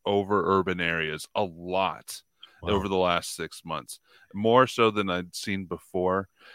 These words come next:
Speaker 1: And yeah, they're test flights, but could this be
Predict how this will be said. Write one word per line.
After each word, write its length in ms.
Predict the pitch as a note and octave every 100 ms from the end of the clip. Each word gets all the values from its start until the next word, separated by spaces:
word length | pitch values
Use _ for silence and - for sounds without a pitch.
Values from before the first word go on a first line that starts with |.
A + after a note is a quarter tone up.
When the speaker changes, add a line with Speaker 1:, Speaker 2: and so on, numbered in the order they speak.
| - -
Speaker 1:
And 320 | A#2+ A2 G#2+ G#2
yeah, 200 | A#2+ A2
they're 160 | G#2+
test 460 | G2 - A2+ A#2 -
flights, 400 | G#2 F#2 - -
but 300 | - F2+ - _ _ _ _ _ _ _ _ _ A#2+ G#2+ _
could 220 | - A#2+
this 220 | G#2 A2+ -
be 400 | A2 A2 G#2+